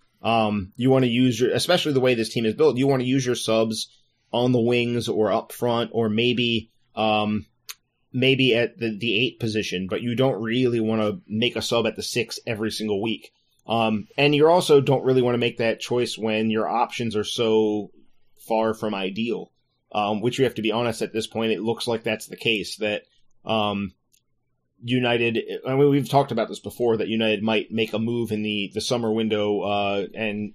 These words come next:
go for a designated player or a tam kind of signing. Um, it looks more and more like they're gonna have to. Um, but in the meantime, look,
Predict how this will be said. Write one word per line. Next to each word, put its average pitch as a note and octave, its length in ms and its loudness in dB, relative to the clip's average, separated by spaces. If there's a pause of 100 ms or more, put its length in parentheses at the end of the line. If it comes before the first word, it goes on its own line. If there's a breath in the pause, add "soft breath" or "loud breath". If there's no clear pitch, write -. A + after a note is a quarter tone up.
go A#2+ 160 0
for A2+ 140 -2
a A2 60 -2
designated G#2 420 -2
player A2+ 340 0
or G2+ 100 0
a G2 60 -4
tam G#2+ 520 -4
kind G#2+ 160 -4
of F#2+ 80 -8
signing. A2+ 400 -2 (480)
Um, G#2 360 -2 (220)
it B2+ 200 -2
looks C3+ 360 0
more A#2+ 340 0
and A2+ 140 0
more A#2 240 2
like G#2 200 -2
they're A2 120 0
gonna G#2+ 160 -6
have C3 380 -2
to. F2 280 -8 (480)
Um, G2 460 -2 (640)
but C3 260 2
in B2 120 0
the A2+ 60 -2
meantime, A2+ 760 -2 (1120)
look, D#3+ 280 0